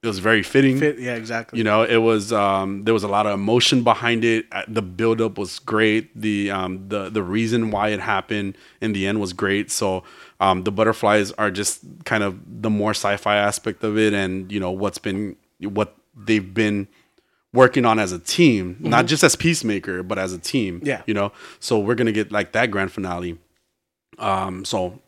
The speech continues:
Speaker 1: I mean, I'm just stoked to see what's gonna happen.
Speaker 2: Yeah, me
Speaker 1: Uh,
Speaker 2: too.
Speaker 1: what's gonna happen? I'm sad for Sophie. Uh, you know, sad for Sophie and Homeboy.
Speaker 2: <laughs>
Speaker 1: Don't remember his name, but, um,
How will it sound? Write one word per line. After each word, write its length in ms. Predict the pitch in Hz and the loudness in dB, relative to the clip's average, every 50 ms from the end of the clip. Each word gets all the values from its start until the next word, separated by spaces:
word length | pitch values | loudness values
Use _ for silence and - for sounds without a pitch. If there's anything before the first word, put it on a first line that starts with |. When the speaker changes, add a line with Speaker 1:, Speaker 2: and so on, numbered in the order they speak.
| _ - | _ -10
Speaker 1:
I 60 | 92 | -8
mean, 200 | 95 95 92 92 - | -6 -6 -6 -8 -8
I'm 100 | 95 95 | -8 -8
just 240 | 92 104 95 - - | -6 -6 -6 -6 -6
stoked 300 | - - 107 107 - - | -6 -4 -6 -6 -6 -6
to 60 | 101 | -6
see 120 | - - 113 | -6 -6 -6
what's 200 | 98 95 90 - | -8 -8 -10 -10
gonna 180 | - 85 82 | -12 -12 -10
happen. 400 | 87 90 82 - 85 85 90 92 _ _ _ _ | -10 -12 -12 -14 -16 -16 -18 -18 _ _ _ _
Speaker 2:
Yeah, 200 | 127 120 139 190 - - | -14 -12 -12 -12 -10 -8
me 120 | 135 139 | -6 -4
Speaker 1:
Uh, 100 | - 175 | -4 -2
Speaker 2:
too. 200 | 170 185 175 170 | -2 -2 -4 -4
Speaker 1:
what's 140 | - 101 95 - | -8 -12 -14 -10
gonna 140 | 104 98 | -8 -6
happen? 320 | 87 90 87 95 87 98 - | -6 -6 -6 -8 -10 -10 -4
I'm 120 | - 131 123 | -2 0 6
sad 260 | - 180 196 214 - | 8 8 8 8 8
for 80 | - | 4
Sophie. 580 | 165 - 180 185 175 - 151 123 131 139 151 180 - | 6 8 8 8 8 8 4 2 2 0 -2 -6 -6
Uh, 200 | 95 117 113 107 - | -4 -2 -2 -2 -2
you 120 | - 131 117 | 0 0 0
know, 180 | 113 107 107 107 | 2 0 -2 -4
sad 260 | - - 117 117 113 | -2 -2 0 0 0
for 280 | - 123 117 110 110 107 | 0 2 2 2 2 2
Sophie 400 | 101 - 123 110 - - 117 110 | 2 0 0 0 0 0 2 2
and 480 | 107 104 104 104 101 101 98 95 - - | 2 2 0 -2 -4 -6 -6 -10 -10 -6
Homeboy. 380 | - 120 104 95 95 92 95 98 - - - - 160 | -4 -4 -2 -2 -4 -4 -6 -8 -12 -16 -12 -10 -8
Speaker 2:
<laughs> 240 | 139 - - - 110 | -8 -8 -4 0 4
Speaker 1:
Don't 160 | - 110 107 | 4 4 4
remember 240 | 107 110 107 104 107 | 2 2 2 0 0
his 100 | 101 95 | 0 0
name, 320 | 104 104 104 98 98 95 87 | 0 0 0 -2 -2 -4 -2
but, 160 | 110 104 98 | -2 -2 0
um, 440 | 101 98 98 95 92 92 87 87 87 | 0 0 0 -2 -2 -4 -6 -8 -12